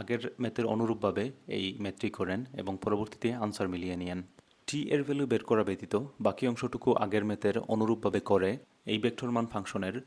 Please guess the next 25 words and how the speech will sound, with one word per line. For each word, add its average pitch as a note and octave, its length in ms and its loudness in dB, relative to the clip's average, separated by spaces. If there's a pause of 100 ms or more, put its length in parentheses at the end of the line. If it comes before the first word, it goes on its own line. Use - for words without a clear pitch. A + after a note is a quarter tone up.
(140)
পরামিতিক G#2+ 440 0
সমীকরণ G2 460 -2
আসবে - 200 -6 (320)
x - 20 -18 (120)
is G#2+ 120 0
equal G#2 280 -2
to A2+ 60 0 (300)
one G2 120 -2 (320)
minus F#2+ 300 -2 (220)
pi G2+ 140 2 (100)
root F#2+ 180 -4 (380)
three G#2 220 -4 (220)
T। - 40 -8 (960)
এখানে C3 180 -2 (100)
টি D3 80 -2 (100)
হচ্ছে D3 220 -2 (180)
একটি A2+ 200 -2 (260)
স্কেলার A2 400 0
পরামিতিক। F#2+ 440 0 (180)
আপনারা G#2+ 320 0
চাইলে G2+ 260 0 (460)
টি B2 100 0 (120)
এর A2 140 0
পরিবর্তে G#2 400 0 (240)
অন্য G#2+ 120 2